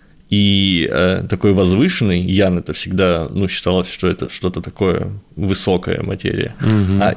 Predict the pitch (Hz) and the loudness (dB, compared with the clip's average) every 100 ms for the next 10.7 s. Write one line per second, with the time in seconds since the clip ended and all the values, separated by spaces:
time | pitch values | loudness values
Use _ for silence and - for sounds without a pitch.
0 | 131 175 202 208 110 110 110 101 90 - | 2 4 2 0 -2 0 2 2 0 -2
1 | 98 107 151 180 - 147 147 135 - 101 | 0 2 2 0 0 2 2 -2 -2 -4
2 | - 98 98 98 95 92 92 90 - - | 0 2 2 2 2 0 0 -2 -4 0
3 | 90 101 135 123 - 117 117 117 110 104 | 2 2 0 -4 -4 0 2 2 2 -2
4 | - - - - - - - 90 90 - | -6 -10 -10 -8 -8 -8 -6 -4 -4 -2
5 | 101 98 90 - - - 71 69 - 101 | 0 0 0 -4 -10 -10 -8 -8 -10 -12
6 | 98 - - 98 92 92 92 92 95 95 | -14 -18 -6 0 0 0 -2 0 2 2
7 | 95 95 104 104 - 95 95 92 101 104 | 2 2 2 0 0 0 0 2 2 2
8 | 131 151 120 92 - 160 160 120 104 117 | 2 2 0 0 0 2 2 2 2 0
9 | - 110 95 90 92 - - - - - | 0 0 0 -2 -6 -14 -20 -20 -20 -20
10 | - - - - 98 87 - | -20 -20 -10 -4 0 0 -2